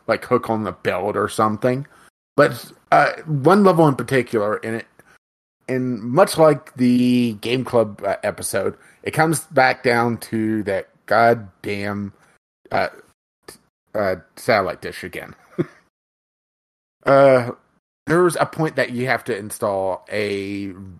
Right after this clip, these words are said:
module onto it, and it feels like it's the size of a microwave.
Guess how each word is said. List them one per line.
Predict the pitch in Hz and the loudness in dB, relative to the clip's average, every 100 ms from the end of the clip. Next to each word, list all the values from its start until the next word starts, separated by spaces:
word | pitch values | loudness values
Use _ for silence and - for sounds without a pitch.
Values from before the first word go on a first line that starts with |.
| _ - _ 120 | _ -20 _ -14
module | 110 104 101 110 - 123 | -2 2 2 2 4 4
onto | 123 123 131 139 135 139 | 6 2 0 -2 2 2
it, | - - - _ _ _ _ _ _ | 0 -6 -20 _ _ _ _ _ _
and | 156 156 | 2 2
it | 143 | 0
feels | - 196 165 | 2 4 6
like | 151 | 2
it's | 131 | 0
the | - 127 | -6 -2
size | 143 131 123 | 2 2 2
of | 110 | -2
a | 107 | -6
microwave. | 110 104 104 - 98 90 73 76 - | -6 -2 -2 -4 -10 -10 -14 -18 -20